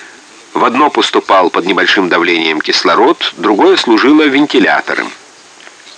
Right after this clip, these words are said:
Поверхность всех стен, не исключая пола и потолка,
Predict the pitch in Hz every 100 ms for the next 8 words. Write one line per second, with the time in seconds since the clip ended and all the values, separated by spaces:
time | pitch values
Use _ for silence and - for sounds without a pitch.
0 | - - - - - - - - 156 160
1 | 240 - 220 - - - - 180 - -
2 | 107 104 117 90 82 - 82 - 151 101
3 | - 139 101 76 - - 67 - 202